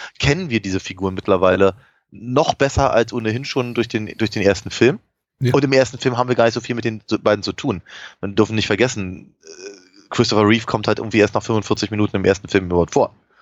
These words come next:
Speaker 2: Ja, ja, ja.
Speaker 1: Aber das heißt, also wenn, wenn, wenn eben, äh, Lois halt dann rausfindet, dass, dass, äh, Clark Superman ist und sie beiden, die beiden sich ihre Liebe gestehen und ihre Nacht verbringen in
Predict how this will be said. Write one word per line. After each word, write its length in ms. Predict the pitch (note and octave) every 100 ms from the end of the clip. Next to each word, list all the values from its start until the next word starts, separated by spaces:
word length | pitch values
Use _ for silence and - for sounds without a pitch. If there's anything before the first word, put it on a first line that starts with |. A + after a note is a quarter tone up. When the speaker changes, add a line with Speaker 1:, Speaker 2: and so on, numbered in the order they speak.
| -
Speaker 2:
Ja, 140 | C#3+ A#2+
ja, 140 | G#2+ -
ja. 160 | - A2
Speaker 1:
Aber 220 | A2+ A#2 - -
das 200 | C3 B2
heißt, 180 | A#2
also 100 | A#2
wenn, 220 | G#2 A#2 A#2
wenn, 220 | A#2+ D3 - -
wenn 400 | - G2 C#3+ G#3 G3
eben, 380 | A2+ G#2+ G#2 G2+ _ _ _ _ B2+
äh, 300 | C3+ B2 B2 G2+ _ _ _ _ _ _ _ -
Lois 420 | B2+ B2 B2 B2
halt 180 | B2 A2+
dann 360 | A2+ A2 A2 -
rausfindet, 640 | - G#2+ A#2 - A2+ A2
dass, 240 | G#2+ -
dass, 260 | - G2+ -
äh, 520 | - G#2 G2+ F#2+ C2+ G2+
Clark 320 | - G#2 G#2
Superman 380 | A2 G#2+ G2+ G2+
ist 180 | A2
und 160 | - G#2+
sie 80 | G#2
beiden, 460 | G2 G2 G2+ F#2+ -
die 160 | - F#2+
beiden 220 | G2+ G2+
sich 120 | G2+
ihre 120 | G2+
Liebe 240 | G#2+ A2 G#2+
gestehen 360 | - - G2+
und 140 | G2 F#2+
ihre 240 | - G2+
Nacht 240 | F#2+ F#2+
verbringen 380 | - F#2 G2+ F#2+
in 240 | F#2 F#2+